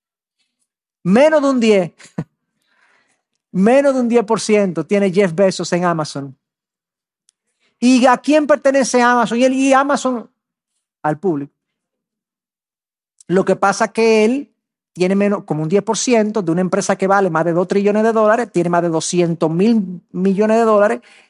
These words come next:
nada más en Amazon. Ya tiene muchísimas otras empresas también, pero para que tengan una idea de cómo se democratiza,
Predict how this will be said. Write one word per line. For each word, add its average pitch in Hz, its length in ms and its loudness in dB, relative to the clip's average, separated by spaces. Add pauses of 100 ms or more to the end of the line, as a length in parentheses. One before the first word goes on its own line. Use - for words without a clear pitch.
(120)
nada 165 180 2
más 185 120 0
en 190 40 0
Amazon. 170 500 -2
Ya 160 200 0
tiene 208 160 -2
muchísimas 175 420 -4
otras 151 220 -4
empresas 151 280 -4
también, 190 320 0
pero 175 220 0 (180)
para 190 140 2
que 190 80 0
tengan 226 220 0
una 254 120 2
idea 202 320 2 (520)
de 185 200 -2
cómo 233 300 2
se 226 240 -2
democratiza, 202 1600 -2